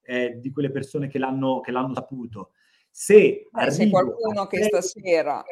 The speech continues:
Speaker 1: se arrivo a sei iscritti minimo, perché almeno tre, tre, perché bisogna anche lavorare insieme,
Speaker 2: Certo.
Speaker 1: con sei iscritti faccio il corso, se no sto nel
Speaker 2: Benissimo,
Speaker 1: flusso, non
Speaker 2: quindi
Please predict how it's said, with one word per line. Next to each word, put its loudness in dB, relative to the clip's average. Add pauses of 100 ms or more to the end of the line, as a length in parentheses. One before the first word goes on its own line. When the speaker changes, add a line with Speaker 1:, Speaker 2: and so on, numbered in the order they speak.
(240)
Speaker 1:
se -4
arrivo 2
a 2
sei 0
iscritti -4
minimo, 0
perché -8
almeno -2
tre, -6
tre, -6
perché -14
bisogna -10
anche -10
lavorare -4
insieme, -2
Speaker 2:
Certo. -8 (200)
Speaker 1:
con -8
sei 2
iscritti -2
faccio 0
il -8
corso, -6
se -12
no -4 (460)
sto -4
nel -2
Speaker 2:
Benissimo, -8
Speaker 1:
flusso, -10
non -12
Speaker 2:
quindi -8